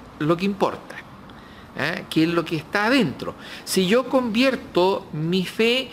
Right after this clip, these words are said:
en una serie de, de prácticas rituales, en una serie de protocolos,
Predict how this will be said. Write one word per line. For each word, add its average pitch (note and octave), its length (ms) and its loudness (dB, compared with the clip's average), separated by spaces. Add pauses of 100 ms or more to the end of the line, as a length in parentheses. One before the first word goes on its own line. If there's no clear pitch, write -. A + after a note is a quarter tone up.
(320)
en E3+ 160 4
una G3 240 2
serie B3+ 560 0
de, A3 540 2 (460)
de E3 180 4
prácticas G#3 1120 -2
rituales, E3 960 2
en D#3+ 160 0
una F#3+ 180 2
serie A#3 360 -2
de A3 160 4
protocolos, F3+ 1120 2